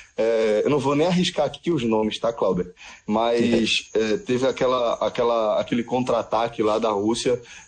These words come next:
Speaker 1: que, que, enfim, <laughs> o, o atacante acabou sentindo a, a, a coxa, foi substituído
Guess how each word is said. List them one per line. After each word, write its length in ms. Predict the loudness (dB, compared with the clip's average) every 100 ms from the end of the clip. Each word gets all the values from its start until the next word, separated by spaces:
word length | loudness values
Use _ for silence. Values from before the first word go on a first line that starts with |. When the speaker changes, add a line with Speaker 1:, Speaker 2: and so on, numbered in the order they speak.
| -10
Speaker 1:
que, 720 | -2 2 2 2 0 -2 -6 -12 -8
que, 600 | -4 -2 -2 -4 -6 -12 -18 _ _ _ _ _ -8
enfim, 400 | -2 0 0 -4 -14 -10 -6 -2 0 0 -2
<laughs> 720 | 0 0 0 -2 -2 -6 -2
o, 480 | 0 2 2 2 2
o 60 |
atacante 460 | 0 0 -2 -2 -2
acabou 280 | -2 -2 -2
sentindo 460 | -2 -4 0 0
a, 180 | 0 0
a, 320 | 0 2 0
a 40 | -2
coxa, 440 | 0 0 0 -2
foi 140 | -2 -2
substituído 920 | 0 -2 -2 -2 0 0 0 -2 -4